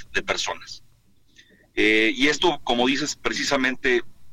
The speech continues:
pues, se da gracias al nearshoring, a este fenómeno que es,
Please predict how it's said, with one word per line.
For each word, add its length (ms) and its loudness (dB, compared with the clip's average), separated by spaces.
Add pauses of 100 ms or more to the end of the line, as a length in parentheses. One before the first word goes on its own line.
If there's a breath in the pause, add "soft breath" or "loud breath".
(680)
pues, 120 0
se 140 2
da 300 2
gracias 380 0
al 80 -10
nearshoring, 500 2
a 40 -4
este 160 -8
fenómeno 520 0
que 120 -2
es, 220 -6